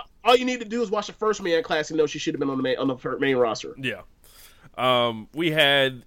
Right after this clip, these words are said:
Speaker 2: uh, Eddie Dennis against Dave Mastiff in a no D Q match, and this match was much better than one may have thought it would have been.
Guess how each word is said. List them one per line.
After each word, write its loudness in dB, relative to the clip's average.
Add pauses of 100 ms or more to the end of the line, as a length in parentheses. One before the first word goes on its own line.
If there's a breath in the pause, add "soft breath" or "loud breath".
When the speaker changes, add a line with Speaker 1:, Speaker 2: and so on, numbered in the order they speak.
Speaker 2:
uh, -8
Eddie 0
Dennis 2
against -4
Dave 4
Mastiff 0
in -4
a -4
no 0
D -2
Q -4
match, 0
and -6
this -2
match 2
was -8
much -2
better -2
than -6
one -2
may 0
have -6
thought 0
it 0
would -4
have -10
been. -2